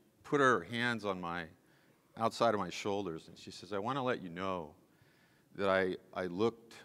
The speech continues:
just like you two years ago. And I live on Noble Drive in San Diego, which is about a mile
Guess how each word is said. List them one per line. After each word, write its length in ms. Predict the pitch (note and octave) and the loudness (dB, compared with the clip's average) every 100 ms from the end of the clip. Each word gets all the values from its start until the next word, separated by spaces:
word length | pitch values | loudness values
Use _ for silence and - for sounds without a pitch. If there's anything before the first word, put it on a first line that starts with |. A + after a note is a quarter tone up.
| - - - | -20 -20 -12
just 300 | G2+ F2+ - | -6 -6 -4
like 220 | F#2+ F2+ - | -4 -4 -6
you 380 | F2+ F2+ D2+ D#2+ - _ _ _ _ _ _ _ _ _ _ _ _ _ | -6 -4 -6 -12 -20 _ _ _ _ _ _ _ _ _ _ _ _ _
two 140 | - | -10
years 300 | F2 E2+ E2 | -4 -2 -4
ago. 280 | D#2 C#2+ D2 - _ _ _ _ _ _ _ _ _ _ _ - | -6 -10 -12 -18 _ _ _ _ _ _ _ _ _ _ _ -18
And 360 | D#2 D#2+ E2 D2+ - _ _ _ _ _ _ | -12 -10 -10 -14 -18 _ _ _ _ _ _
I 80 | E2+ | -2
live 240 | G2+ B2+ | 4 6
on 160 | A#2+ G2+ | 6 4
Noble 360 | A2 G#2+ G2+ | 2 2 0
Drive 500 | F2+ F#2 F#2+ G#2+ G2 | -2 2 6 6 4
in 100 | E2+ | -2
San 280 | D#2+ - F#2 | -10 -6 -6
Diego, 500 | E2+ F2 G2 E2 D2+ - - _ _ _ _ _ _ - - | 0 2 4 2 -2 -8 -20 _ _ _ _ _ _ -20 -12
which 220 | F#2 - | -12 -10
is 100 | E2 | -10
about 300 | F2 F#2 F#2 | 0 4 4
a 40 | F2 | 2
mile 560 | F2 G2 A2 F#2 E2 | 2 4 4 2 -2